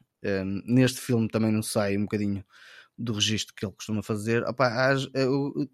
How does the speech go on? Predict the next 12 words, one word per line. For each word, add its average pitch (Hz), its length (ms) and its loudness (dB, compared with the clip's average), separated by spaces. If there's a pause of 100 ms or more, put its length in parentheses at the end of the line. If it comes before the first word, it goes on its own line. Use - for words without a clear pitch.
em 135 360 -2 (100)
parte 135 220 2
começo 135 240 0
a - 20 2
sentir 127 320 2
que - 220 -18
começa 123 240 0
a - 40 -8
ficar 120 160 0
um 117 40 2
bocado 113 220 0
cansado 110 420 0